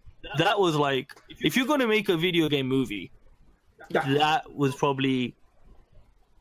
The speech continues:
Speaker 1: might have been better even than the first Mortal Kombat movie, or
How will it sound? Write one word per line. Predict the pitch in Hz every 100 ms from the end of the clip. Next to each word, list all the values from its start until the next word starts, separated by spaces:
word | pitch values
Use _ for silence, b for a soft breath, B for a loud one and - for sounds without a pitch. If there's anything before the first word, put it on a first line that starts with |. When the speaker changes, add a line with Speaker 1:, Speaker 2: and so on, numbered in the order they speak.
| _ -
Speaker 1:
might | 175 226
have | 349
been | 175 160
better | 160 156
even | 160 151 147
than | 135
the | 127
first | - 147 135
Mortal | 139 156
Kombat | - 104 117 -
movie, | 107 - 104
or | 110